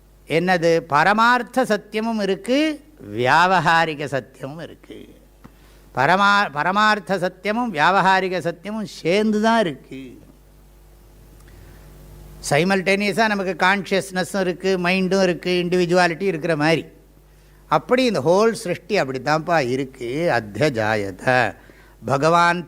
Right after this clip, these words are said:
திட்டமிட்டு இந்த உலகத்தை படைத்தார். உயிர்கள் வினை, அவரவர்கள் செய்கின்ற வினைகளின்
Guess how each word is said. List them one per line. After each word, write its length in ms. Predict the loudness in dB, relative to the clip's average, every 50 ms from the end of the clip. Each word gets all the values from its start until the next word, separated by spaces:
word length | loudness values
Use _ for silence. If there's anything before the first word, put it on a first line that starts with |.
| -8
திட்டமிட்டு 640 | -8 -8 -6 -2 -2 0 0 -2 -4 -4 -4 -2 -2 -2 -2
இந்த 120 | -2 -2 0 0 2
உலகத்தை 460 | 2 2 2 2 0 0 -2 -4 -4 -4 -2 -2
படைத்தார். 800 | 0 0 0 0 -2 -4 -2 2 4 4 4 4 4 0 -2 -6 -14 -20 _ _ _ _ _ _ _ _ _ _ _
உயிர்கள் 540 | -8 -4 -2 -2 0 2 2 2 2 2 2 0 -4 -6 -12 -18 -20 -20 _ _ _ -12 -6 -2
வினை, 260 | -2 0 0 2 2 2 4
அவரவர்கள் 520 | 4 4 4 2 2 0 0 0 0 0 -2 -2 -2
செய்கின்ற 460 | -2 -2 -2 -2 -4 -4 -4 -2 0 0 0 2
வினைகளின் 540 | 0 0 0 0 2 2 2 2 2 0 -2